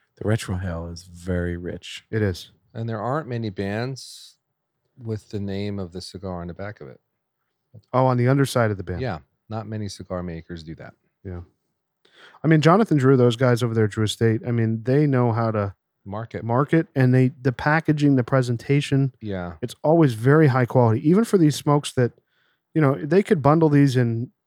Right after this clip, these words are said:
Speaker 2: in saran wrap and charge the same price, but they choose to really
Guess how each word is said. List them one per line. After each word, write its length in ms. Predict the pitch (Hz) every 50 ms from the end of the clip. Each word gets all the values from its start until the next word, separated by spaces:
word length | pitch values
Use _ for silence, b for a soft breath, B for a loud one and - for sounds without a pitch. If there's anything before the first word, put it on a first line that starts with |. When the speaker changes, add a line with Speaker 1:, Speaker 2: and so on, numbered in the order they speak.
| _ _ _ _ _ _ _ _ _ _ _ _ -
Speaker 2:
in 280 | 139 131 127 123 120 113
saran 420 | - - 127 127 131 147 160 156
wrap 240 | 123 107 98 98 - _ _ _ _ _ _ _ -
and 460 | - 123 120 117 117 120 127 - 127 - _ 139 -
charge 240 | - 139 135 123 104
the 80 | 117 117
same 240 | - - 127 120
price, 280 | 113 - 135 131 131 -
but 140 | - - 113
they 100 | - 120
choose 340 | 113 - - 143 151 147 139
to 120 | - - 120
really 480 | 113 127 131 135 135 135 127 120 117